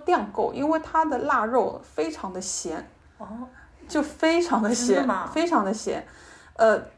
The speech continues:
Speaker 2: 那是好吃的咸，还是就是让你觉得要，呃，这样的咸？
Speaker 1: 那是家常的咸。
Speaker 2: 啊。
Speaker 1: <laughs> 就是，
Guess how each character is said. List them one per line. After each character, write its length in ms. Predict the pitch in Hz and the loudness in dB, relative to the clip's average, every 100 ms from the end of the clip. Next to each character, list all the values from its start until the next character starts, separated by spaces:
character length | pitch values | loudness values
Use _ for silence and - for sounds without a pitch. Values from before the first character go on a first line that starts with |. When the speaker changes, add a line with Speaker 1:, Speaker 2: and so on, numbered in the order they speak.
| - | -2
Speaker 2:
那 100 | 330 | -2
是 160 | - | 0
好 300 | 370 240 175 | -4 -4 -6
吃 200 | - - | -6 -8
的 100 | 240 | -6
咸， 200 | 240 202 165 | -6 -6 -10
还 140 | 190 175 | -14 -14
是 180 | - - - - - 226 | -16 -16 -18 -18 -18 -8
就 100 | 220 | -6
是 300 | 214 196 180 | -4 -4 -2
让 260 | 214 208 | 0 0
你 140 | 180 170 | -2 -8
觉 120 | 180 | -6
得 80 | 180 | -2
要， 120 | 180 - | -2 -2
呃， 720 | 185 160 135 147 139 143 143 | -4 -2 -2 -2 -2 -4 -8
这 160 | 143 - | -10 -14
样 80 | 135 139 | -16 -16
的 120 | - | -16
咸？ 200 | - - | -16 -8
Speaker 1:
那 80 | 233 | -4
是 140 | 240 214 | -4 -2
家 180 | 247 | 0
常 220 | 262 - 185 | 0 -2 -6
的 80 | |
咸。 200 | 196 - 226 214 - - - - | -6 -6 -8 -10 -14 -10 -8 -4
Speaker 2:
啊。 140 | - | -2
Speaker 1:
<laughs> 80 | - - | -2 0
就 180 | - - | 6 8
是， 200 | 359 | 8